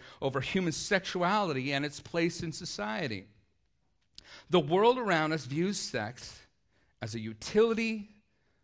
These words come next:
for personal happiness and for pleasure. It essentially says that the end justifies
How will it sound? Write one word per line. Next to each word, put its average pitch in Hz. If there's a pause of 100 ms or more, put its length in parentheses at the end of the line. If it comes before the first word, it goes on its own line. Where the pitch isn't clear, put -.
(160)
for 104
personal 175 (320)
happiness 120 (920)
and 92
for 101
pleasure. 98 (1600)
It 143
essentially 135
says 92 (480)
that 131
the 156
end 196 (460)
justifies 123